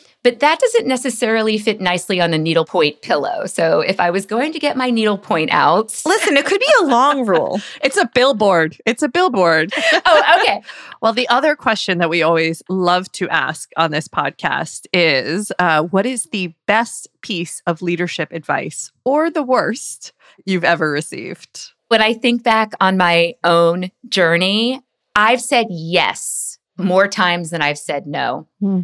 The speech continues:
Speaker 1: So my best advice I would give others is think about that. Are you giving chances to people who have the potential to do a great job? You're not sure about it, but you just know they have the potential, especially if they're given a little help.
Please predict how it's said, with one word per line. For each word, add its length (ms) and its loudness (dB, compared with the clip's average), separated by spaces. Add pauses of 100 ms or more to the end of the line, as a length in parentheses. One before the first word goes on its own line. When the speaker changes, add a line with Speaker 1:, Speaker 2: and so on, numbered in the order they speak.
(100)
Speaker 1:
So 560 0
my 380 2
best 300 0
advice 680 -8 (240)
I 140 -4
would 160 -4
give 160 -6
others 560 -6
is 220 -12
think 260 -8
about 560 -2
that. 420 -10 (220)
Are 100 0
you 120 -4
giving 340 -2
chances 800 -6 (400)
to 120 -2
people 520 -10 (240)
who 100 -6
have 200 -4
the 100 -6
potential 600 -8
to 120 -14
do 260 -8
a 60 -6
great 340 -8
job? 340 -6
You're 120 -10
not 240 -2
sure 280 0
about 320 2
it, 260 0 (120)
but 200 -6
you 120 -4
just 320 -8
know 280 -4
they 100 -4
have 260 -6
the 80 -12
potential, 720 -12 (300)
especially 500 -6
if 80 -10
they're 120 -8
given 240 -6
a 80 -6
little 200 -6
help. 360 -4